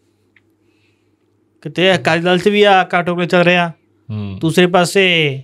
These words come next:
Speaker 2: ਨਹੀਂ, ਚਲੋ, ਉਹ
Speaker 1: ਕਾਂਗਰਸ
Speaker 2: ਜ਼ਿਆਦਾ
Speaker 1: ਵੀ।
Speaker 2: ਨਹੀਂ, ਉਹ ਜ਼ਿਆਦਾ ਨਹੀਂ ਹੁੰਦਾ ਪੰਜਾਬ 'ਚ ਉਵੇਂ, ਪਰ ਪ੍ਰਭਾਵ ਤਾਂ ਇੱਕ ਹੋਊਗਾ ਹੀ ਨਾ ਫਿਰ।
Speaker 1: ਹਾਂ।
Speaker 2: ਹੁਣ ਲੋਕਾਂ ਨੂੰ ਇਹਦਾ ਪਤਾ ਲੱਗ ਗਿਆ ਨਾ ਵੀ ਪਾਰਟੀ ਹੈਗੀ ਹੈ ਕੋਈ।
Speaker 1: ਹਾਂ।
Speaker 2: ਉਹ ਤਾਂ ਪੂਰੀ ਪਤਾ ਲੱਗ ਗਿਆ, ਫਿਰ ਵੋਟ ਪਰਸੈਂਟੇਜ ਬਹੁਤ ਪੈ ਗਿਆ, ਅਠਾਰਾਂ ਪਰਸੈਂਟ ਵੋਟ ਪੈ ਗਿਆ।
Speaker 1: ਹੂੰ।
Speaker 2: ਤੀਜੇ ਨੰਬਰ ਤੇ ਆ ਗਏ ਉਹ। ਉਸ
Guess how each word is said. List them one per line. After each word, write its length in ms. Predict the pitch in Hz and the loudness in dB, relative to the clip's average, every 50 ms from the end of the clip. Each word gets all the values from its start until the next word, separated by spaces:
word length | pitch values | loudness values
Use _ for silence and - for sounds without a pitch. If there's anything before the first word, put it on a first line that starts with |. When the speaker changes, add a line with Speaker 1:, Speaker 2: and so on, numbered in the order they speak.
| _ _ - | _ _ -16
Speaker 2:
ਨਹੀਂ, 100 | 151 - | -10 -4
ਚਲੋ, 120 | 180 180 | 0 0
ਉਹ 40 | 180 | 2
Speaker 1:
ਕਾਂਗਰਸ 220 | 175 156 160 190 170 | 2 4 2 2 2
Speaker 2:
ਜ਼ਿਆਦਾ 240 | 170 170 - - | 2 2 2 2
Speaker 1:
ਵੀ। 80 | - - | 0 0
Speaker 2:
ਨਹੀਂ, 140 | 143 147 - - | -4 -6 -8 -6
ਉਹ 300 | - 147 139 147 151 147 | -4 -4 -2 -2 0 0
ਜ਼ਿਆਦਾ 220 | 147 147 139 139 | 0 0 0 -2
ਨਹੀਂ 120 | 127 113 | -6 -6
ਹੁੰਦਾ 200 | 113 113 117 120 | -6 -4 -4 -4
ਪੰਜਾਬ 320 | 117 120 120 120 117 117 113 | -6 -4 -6 -6 -6 -6 -8
'ਚ 80 | 117 | -10
ਉਵੇਂ, 300 | 123 120 120 131 151 156 | -10 -8 -8 -10 -12 -12
ਪਰ 220 | - _ - 123 127 123 123 123 123 120 120 117 117 110 110 110 _ _ - - - _ _ _ _ _ _ _ - | -14 _ -6 -4 -2 -2 -2 -2 -4 -4 -4 -6 -6 -8 -10 -16 _ _ -20 -20 -20 _ _ _ _ _ _ _ -2
ਪ੍ਰਭਾਵ 400 | 131 135 143 147 143 131 120 117 | 0 2 2 4 2 2 0 0
ਤਾਂ 120 | - 135 | -4 -4
ਇੱਕ 100 | 131 - | -2 -2
ਹੋਊਗਾ 400 | 139 127 127 123 123 123 123 139 | -2 0 0 0 0 -2 -2 -2
ਹੀ 80 | 127 101 | -2 -2
ਨਾ 160 | 90 98 113 | -4 -6 -8
ਫਿਰ। 120 | 117 110 | -8 -8
Speaker 1:
ਹਾਂ। 720 | 117 151 156 196 185 170 160 147 139 127 123 120 117 117 104 107 | -8 -4 0 2 2 2 2 2 0 -4 -6 -10 -12 -12 -10 -10
Speaker 2:
ਹੁਣ 100 | 113 117 | -4 -4
ਲੋਕਾਂ 240 | 123 123 - 143 | -4 -2 -2 -2
ਨੂੰ 80 | 143 147 | 0 2
ਇਹਦਾ 120 | 151 175 | 2 2
ਪਤਾ 220 | 165 170 156 165 160 | 2 0 0 0 0
ਲੱਗ 160 | 147 123 104 | 0 0 -2
ਗਿਆ 160 | 95 98 101 | -2 -4 -2
ਨਾ 180 | 120 143 143 123 _ _ - 127 | -2 -4 -4 -6 _ _ -14 -12
ਵੀ 60 | 120 | -8
ਪਾਰਟੀ 540 | 113 - 131 123 120 117 113 120 123 117 120 | -2 0 2 2 2 -2 -4 -8 -8 -6 -6
ਹੈਗੀ 200 | 120 117 135 143 | -6 -4 -2 -4
ਹੈ 60 | 135 | -4
ਕੋਈ। 200 | 135 123 120 117 - _ _ _ - _ - - - - - - 170 | -4 -4 -10 -10 -12 _ _ _ -20 _ -20 -20 -20 -20 -12 -4 0
Speaker 1:
ਹਾਂ। 300 | 170 175 165 160 147 139 | 2 2 2 2 2 0
Speaker 2:
ਉਹ 40 | 131 | 0
ਤਾਂ 100 | 113 120 | -2 -2
ਪੂਰੀ 140 | 127 135 | -2 -2
ਪਤਾ 200 | 139 143 131 135 | 0 0 0 0
ਲੱਗ 160 | 131 127 123 117 | 0 0 -2 -2
ਗਿਆ, 100 | 123 123 | -2 -4
ਫਿਰ 100 | 123 120 | -4 -6
ਵੋਟ 240 | 110 113 113 107 | -6 -8 -8 -8
ਪਰਸੈਂਟੇਜ 520 | 110 - 110 107 - 120 117 113 127 135 139 | -8 -10 -10 -6 -6 -6 -6 -2 -2 -2 0
ਬਹੁਤ 260 | 127 131 139 143 139 | 0 -2 -6 -8 -8
ਪੈ 140 | 135 123 117 | -10 -10 -8
ਗਿਆ, 100 | 110 113 | -8 -10
ਅਠਾਰਾਂ 300 | 110 110 110 107 107 107 | -8 -8 -8 -8 -8 -8
ਪਰਸੈਂਟ 380 | 107 104 104 110 107 107 104 | -10 -14 -14 -12 -12 -12 -14
ਵੋਟ 260 | 101 92 98 98 - 156 | -14 -14 -14 -12 -10 -6
ਪੈ 100 | - 175 | -2 0
ਗਿਆ। 440 | 175 175 165 160 156 151 143 139 | 2 2 2 0 -2 -2 -4 -4
Speaker 1:
ਹੂੰ। 80 | 135 127 | -6 -6
Speaker 2:
ਤੀਜੇ 300 | 120 113 107 117 123 123 | -6 -6 0 0 0 0
ਨੰਬਰ 240 | 123 123 120 127 127 | 0 -2 -2 -2 -2
ਤੇ 120 | 135 135 | 0 -2
ਆ 80 | 120 107 | -2 -2
ਗਏ 120 | 98 98 | -4 -4
ਉਹ। 140 | 113 117 139 | -6 -6 -10
ਉਸ 80 | 180 | -12